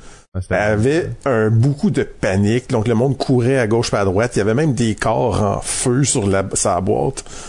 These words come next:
Speaker 2: <laughs> Quand il s'est fait présenter ça, il était comme, euh, « C'est pas ça que je veux. » Il voulait pas créer cette émotion-là. Puis l'image aurait pu laisser d'autres scénarios dans la tête des consommateurs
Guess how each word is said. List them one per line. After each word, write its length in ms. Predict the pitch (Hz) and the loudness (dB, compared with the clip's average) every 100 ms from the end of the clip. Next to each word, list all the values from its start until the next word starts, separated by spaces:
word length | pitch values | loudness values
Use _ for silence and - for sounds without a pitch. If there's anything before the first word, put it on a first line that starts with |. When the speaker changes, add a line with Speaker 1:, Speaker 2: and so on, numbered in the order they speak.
| - _ _ _ - | -20 _ _ _ -6
Speaker 2:
<laughs> 260 | 160 - - | -4 -4 -4
Quand 380 | - 175 139 127 | -4 -2 -2 -2
il 80 | |
s'est 140 | - 170 | 0 0
fait 140 | 196 | 0
présenter 540 | 156 139 135 123 127 104 | 0 0 2 0 0 0
ça, 260 | 147 160 | 0 0
il 200 | 120 98 | 2 0
était 220 | 95 101 | 0 -2
comme, 220 | 98 110 - | -2 -2 -2
euh, « 500 | 90 80 85 87 80 95 - - - _ | 0 0 0 0 0 -4 -10 -20 -20 _
C'est 200 | - - | -6 -6
pas 180 | - 120 | -2 -4
ça 240 | - 170 | -2 -2
que 180 | 170 135 | 0 0
je 140 | 113 120 110 | 2 0 0
veux. » 160 | 175 165 - - - - | -2 -2 -4 -10 -8 -2
Il 100 | 135 | 0
voulait 200 | 127 139 | 2 0
pas 140 | 202 | -2
créer 420 | - 139 131 165 | -4 -2 0 2
cette 260 | 175 139 - | 0 0 0
émotion-là. 1040 | 135 127 117 - 131 107 104 104 131 151 156 - - - _ _ _ - | 0 0 0 0 2 2 2 4 2 2 -2 -8 -20 -20 _ _ _ -2
Puis 100 | 123 | 2
l'image 380 | 120 131 175 | 2 2 2
aurait 140 | 151 120 | 2 0
pu 100 | - | 2
laisser 360 | 135 120 - 151 | 2 2 2 0
d'autres 260 | 127 131 - | 2 0 0
scénarios 320 | 131 101 117 | 0 2 2
dans 80 | 110 | 2
la 80 | |
tête 160 | 95 117 | 0 0
des 80 | 117 | 0
consommateurs 720 | 117 101 104 90 113 90 78 | -2 -2 0 0 -2 -2 -2